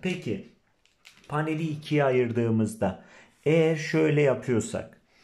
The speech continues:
panelde arkadaşlar bir konuyu anlattık, konu tekrar edilsin, pekiştirilsin istiyorsak sınıfı şöyle ikiye bölüyoruz. Bura bizim sınıfımız.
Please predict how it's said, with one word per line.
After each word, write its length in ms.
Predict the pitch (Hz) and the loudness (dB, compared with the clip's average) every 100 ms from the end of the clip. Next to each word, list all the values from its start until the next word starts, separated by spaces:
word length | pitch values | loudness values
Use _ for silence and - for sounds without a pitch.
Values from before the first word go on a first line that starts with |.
| - - - _ | -20 -20 -20 _
panelde 680 | - 151 165 170 156 113 92 | -4 -2 2 2 2 0 0
arkadaşlar 800 | 117 120 143 123 104 - 87 - - - - _ 165 | 0 -2 0 -2 -2 -6 -8 -8 -20 -20 -20 _ 0
bir 240 | 180 175 | 0 0
konuyu 340 | 160 156 156 | -2 0 0
anlattık, 720 | 147 139 143 139 - - - - - | 0 0 0 0 -2 -4 -8 -10 -18
konu 480 | - 156 160 135 131 - - _ _ _ | -2 2 2 0 -2 -6 -20 _ _ _
tekrar 580 | - 143 147 147 156 160 | 0 0 0 0 0 0
edilsin, 1000 | 147 - 131 123 127 - - 120 90 - - _ _ - | -2 -2 -2 0 -4 -4 -2 0 0 -4 -18 _ _ -4
pekiştirilsin 1000 | 139 - 160 - 151 147 147 - 156 139 | -2 0 -4 -2 -2 0 0 -2 -4 -4
istiyorsak 920 | 113 - 151 147 - - 87 - - _ _ | -6 -4 2 2 2 -2 -4 -6 -20 _ _
sınıfı 920 | - - - 165 156 151 139 147 147 - - | -16 -12 -4 0 0 0 2 2 0 -12 -20
şöyle 480 | - 170 156 131 147 | -6 0 4 4 2
ikiye 480 | 131 - 127 123 107 | -2 -4 2 2 2
bölüyoruz. 600 | 101 95 82 82 - - _ - | 0 0 -4 -8 -14 -20 _ -2
Bura 240 | 151 135 | 0 0
bizim 260 | 127 143 147 | 0 -2 -4
sınıfımız. 720 | - 127 117 107 92 82 | -2 -2 -2 -2 -4 -6